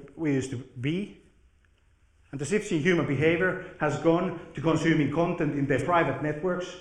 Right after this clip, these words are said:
mainly on a mobile phone. And by the way, if you're thirty-five and up, you're gone. If you're thirty-five, you know, less than thirty-five,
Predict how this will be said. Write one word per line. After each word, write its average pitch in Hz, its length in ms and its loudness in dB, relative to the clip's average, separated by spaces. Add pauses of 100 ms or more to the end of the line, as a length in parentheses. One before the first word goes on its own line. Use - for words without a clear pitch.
(960)
mainly 170 240 4
on 147 80 2
a 139 40 0
mobile 139 400 -2
phone. - 500 -4 (340)
And 156 140 2
by 202 180 10
the 240 100 8
way, 156 560 4 (1400)
if - 140 -8
you're 196 120 8
thirty-five 147 1300 6 (280)
and 127 220 -2
up, 139 340 0 (2500)
you're 127 140 -2
gone. 131 360 -2 (580)
If 143 120 -6
you're 139 100 -4
thirty-five, 147 680 4 (680)
you 147 80 2
know, 117 340 -4 (120)
less 156 220 -2
than 143 120 -2
thirty-five, 113 580 -4